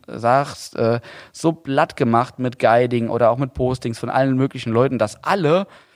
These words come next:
quasi drauf eingeströmt sind. Wenn's da hieß, ich fahr, äh, ich sag's jetzt einfach mal, ich fahr nach Frankreich, hieß es automatisch, ich fahr gen-, an genau dieses Gewässer.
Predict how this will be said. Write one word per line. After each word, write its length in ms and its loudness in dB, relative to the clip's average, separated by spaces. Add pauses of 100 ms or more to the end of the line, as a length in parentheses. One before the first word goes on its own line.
(140)
quasi 420 2
drauf 300 -2
eingeströmt 520 -2
sind. 160 -8
Wenn's 200 -6
da 100 2
hieß, 360 -2
ich 120 -10
fahr, 480 4 (360)
äh, 40 -4 (560)
ich 160 -16
sag's 160 -12
jetzt 120 -6
einfach 200 -4
mal, 140 -2
ich 100 -8
fahr 140 2
nach 160 2
Frankreich, 500 0
hieß 240 -4
es 80 -10
automatisch, 540 2
ich 140 -8
fahr 120 0
gen-, 220 0
an 100 -4
genau 260 2
dieses 400 -6
Gewässer. 460 -2